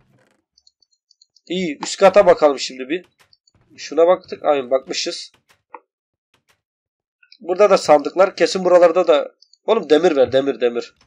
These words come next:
Diğerlerine fazla ihtiyaç. Ah demir sekiz tane. Oo. Aynen.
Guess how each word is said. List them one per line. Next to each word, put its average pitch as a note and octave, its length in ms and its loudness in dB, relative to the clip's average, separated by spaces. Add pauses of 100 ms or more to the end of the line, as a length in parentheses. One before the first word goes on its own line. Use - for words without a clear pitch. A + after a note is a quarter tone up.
(360)
Diğerlerine E3+ 380 4
fazla D#3 260 2
ihtiyaç. C3 240 -6
Ah D#3 140 -2 (140)
demir C3+ 180 -4
sekiz - 340 -12
tane. A2+ 200 -10
Oo. C3 320 -4 (1900)
Aynen. D3+ 540 4